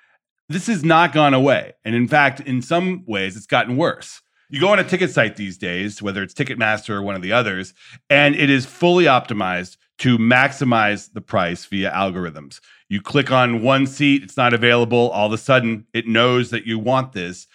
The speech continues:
so it jacks up the price or it jacks up the ticket fee. It's annoyed me forever.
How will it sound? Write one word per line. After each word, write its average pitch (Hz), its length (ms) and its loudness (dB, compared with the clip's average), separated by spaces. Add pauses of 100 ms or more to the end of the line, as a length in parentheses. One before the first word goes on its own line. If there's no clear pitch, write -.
(100)
so 113 200 0
it 107 140 -2
jacks 120 340 2
up - 140 -8
the 101 80 -16
price 101 560 -2
or 104 180 -4
it 104 80 -4
jacks 101 340 -2
up 101 300 -8 (300)
the 101 340 -8 (140)
ticket 120 260 -4
fee. 73 380 -14 (880)
It's 190 140 0
annoyed 190 300 6
me 180 120 4
forever. 120 680 2